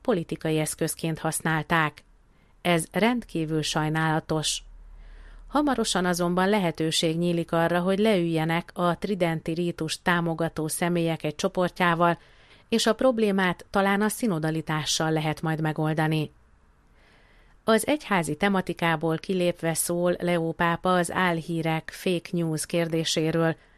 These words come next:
melyet pusztítónak nevez, majd a mesterséges intelligencia jelentőségéről beszél.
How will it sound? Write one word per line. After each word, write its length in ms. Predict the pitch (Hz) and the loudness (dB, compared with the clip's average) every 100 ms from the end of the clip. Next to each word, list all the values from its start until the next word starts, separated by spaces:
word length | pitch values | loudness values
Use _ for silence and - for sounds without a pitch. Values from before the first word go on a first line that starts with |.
| - | -4
melyet 340 | 214 214 208 | 2 2 0
pusztítónak 760 | - 160 - 165 165 160 160 165 | -4 -8 -4 -4 -2 -2 -2 0
nevez, 380 | 170 170 165 - - _ _ _ _ | 2 4 2 -2 -20 _ _ _ _
majd 260 | 202 208 202 | 2 2 4
a 80 | 220 | 2
mesterséges 840 | 254 - 156 151 - 165 160 156 | 2 0 -2 0 0 0 0 -2
intelligencia 840 | - 175 165 165 165 160 156 170 | -2 -2 -2 -2 -2 -2 -2 -2
jelentőségéről 1120 | 156 160 160 151 156 156 165 156 160 160 160 | 2 2 0 -2 -2 -2 0 0 0 0 0
beszél. 580 | 156 160 - 170 156 156 | 0 -2 0 2 2 0